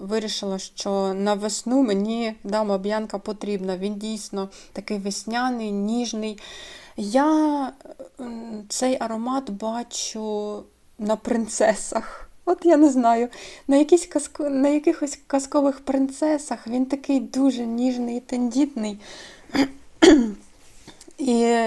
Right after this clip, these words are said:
в Інстаграмі я писала, що цей аромат підійшов би по пелюшці на бал. Мені здається, що дійсно от він такий якийсь не то, що тендітний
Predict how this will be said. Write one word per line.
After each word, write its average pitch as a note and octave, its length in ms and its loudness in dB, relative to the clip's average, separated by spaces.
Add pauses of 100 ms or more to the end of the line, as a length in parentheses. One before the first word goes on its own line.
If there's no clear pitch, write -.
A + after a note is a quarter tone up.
(360)
в A3 120 -6
Інстаграмі A#3 560 2
я G#3 100 0
писала, G#3 420 -2
що G3+ 360 -6 (160)
цей G#3+ 320 -6
аромат G3+ 360 -2
підійшов G3+ 540 -6
би G3 320 -4
по A3 140 -4
пелюшці G#3+ 720 -6
на G3 300 -4
бал. C4+ 440 0 (760)
Мені A3+ 240 0
здається, A3 540 -2
що G#3 200 -10
дійсно G3+ 460 -4
от G3+ 160 -8
він G#3 240 -6
такий G3 580 -8 (840)
якийсь A3 440 -8
не A3+ 120 -6
то, D#4+ 160 2
що E4 160 -2
тендітний G3+ 880 -2